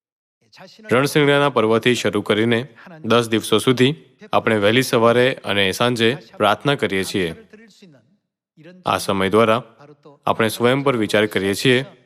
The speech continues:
અને પરમેશ્વરના અનુગ્રહ માટે આભાર માનીએ છીએ. તેથી આજે આવો આપણે રણશિંગડાના પર્વના અર્થ વિશે વિચાર કરીએ.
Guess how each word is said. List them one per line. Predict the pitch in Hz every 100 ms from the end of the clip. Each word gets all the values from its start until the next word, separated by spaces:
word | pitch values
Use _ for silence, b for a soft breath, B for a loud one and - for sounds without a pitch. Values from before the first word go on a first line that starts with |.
| _ _ _ -
અને | 110 117
પરમેશ્વરના | - 110 135 - 139 135
અનુગ્રહ | 107 117 131 127
માટે | 107 95 113 131
આભાર | 98 95 123 131
માનીએ | 110 95 95
છીએ. | - 87 82 - - 143 135 160 180 185 180 175 156 131 120 123 113 127 101 _ _ _ _ _ _ _ _ _ _ _ 226 -
તેથી | 131 131 127 156 - _ _ _ - -
આજે | 117 101 110 147 - _ 220
આવો | 113 113 117
આપણે | 110 117
રણશિંગડાના | 110 123 120 127 131 117
પર્વના | 110 110 113 113 107
અર્થ | 95 120 131
વિશે | 117 101 110
વિચાર | 98 92 90
કરીએ. | - 104